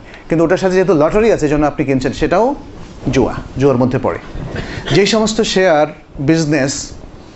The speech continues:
জুয়া, সেগুলো কেনা হারাম। আপনাদেরকে বুঝতে হবে, আপনার,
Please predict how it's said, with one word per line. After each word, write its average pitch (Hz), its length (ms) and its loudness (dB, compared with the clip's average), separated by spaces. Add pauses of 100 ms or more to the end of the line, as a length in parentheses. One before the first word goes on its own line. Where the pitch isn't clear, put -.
(600)
জুয়া, 139 220 2 (1400)
সেগুলো 156 280 4
কেনা 175 360 0 (340)
হারাম। 123 340 0 (960)
আপনাদেরকে 170 420 0
বুঝতে 143 360 0
হবে, 101 280 -2
আপনার, 147 300 -2